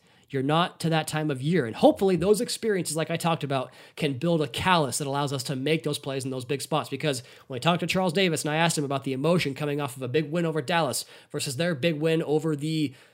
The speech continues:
Niners last week, forgot for a second, how would the emotional disparity of those two teams and what they had to output, especially with the Ravens coming off of a six-day, uh, or a short week of rest,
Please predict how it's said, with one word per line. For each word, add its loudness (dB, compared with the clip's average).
Niners 2
last -2
week, -8
forgot 0
for -6
a -2
second, -4
how 0
would 0
the 2
emotional 2
disparity 0
of -2
those -2
two -2
teams -2
and -6
what -4
they -2
had -2
to -4
output, 2
especially -4
with -6
the -4
Ravens 2
coming -4
off -6
of -10
a -8
six-day, -2
uh, -4
or -6
a -4
short -2
week 2
of 0
rest, 0